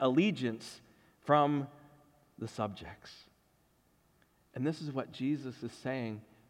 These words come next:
to his disciples and to us today, that we are going about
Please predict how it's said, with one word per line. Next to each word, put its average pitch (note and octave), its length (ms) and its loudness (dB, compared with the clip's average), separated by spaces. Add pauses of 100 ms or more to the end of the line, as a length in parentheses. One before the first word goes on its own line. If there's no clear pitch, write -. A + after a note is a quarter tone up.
to B2+ 140 0
his A2+ 120 0
disciples G#2+ 680 -4
and G2+ 100 -6
to - 140 -6
us A2 240 -6
today, G2 440 -6 (800)
that A2+ 220 -2
we D#3 260 6
are C#3 120 2
going C3+ 340 0
about A#2+ 380 0